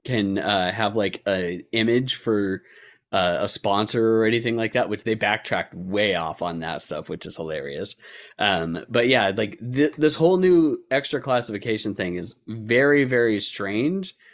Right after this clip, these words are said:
and it kind of leaves a little bit too many gray areas, in my opinion. Now, a lot of this also did probably contribute to this max exod-, exodus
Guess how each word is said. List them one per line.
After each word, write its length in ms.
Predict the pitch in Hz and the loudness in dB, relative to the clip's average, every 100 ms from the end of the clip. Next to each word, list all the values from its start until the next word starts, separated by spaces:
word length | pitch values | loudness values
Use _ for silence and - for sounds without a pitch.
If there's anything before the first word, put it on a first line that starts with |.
| _ - | _ -4
and 140 | 120 | 0
it 140 | 113 | 0
kind 240 | - 143 160 | 0 0 2
of 80 | 147 | 4
leaves 240 | 151 139 | 4 4
a 60 | 127 | 0
little 240 | 127 127 | 0 0
bit 180 | 123 107 | -2 -4
too 160 | - 131 | -4 -2
many 220 | 120 107 | 0 -2
gray 400 | 98 95 101 127 | -2 -2 -2 -2
areas, 720 | 139 151 165 180 180 190 - _ | -2 -2 -2 -2 -4 -6 -12 _
in 140 | 117 | 0
my 140 | 110 104 | 2 2
opinion. 480 | 95 107 95 67 - - - - _ - | 0 -2 -4 -6 -14 -20 -20 -20 _ 0
Now, 140 | 113 | 4
a 20 | |
lot 220 | 131 170 208 | 6 8 6
of 80 | |
this 440 | 156 139 156 - - _ | 6 4 4 -4 -10 _
also 400 | 135 143 143 151 | 4 4 4 2
did 520 | 139 139 143 139 117 - _ | 2 4 6 4 0 -16 _
probably 1000 | - 139 165 160 117 113 107 107 110 110 _ | -2 2 2 2 -2 -2 -2 -2 -4 -6 _
contribute 560 | 127 123 123 120 110 - | -10 0 2 4 0 0
to 200 | 131 113 | 0 0
this 240 | 104 104 98 | 0 0 0
max 380 | 110 123 - - | 2 2 0 -2
exod-, 500 | 113 120 127 110 110 - | -2 0 -2 -2 -2 0
exodus 640 | 135 - 110 92 98 - | 0 2 -2 -2 -6 -8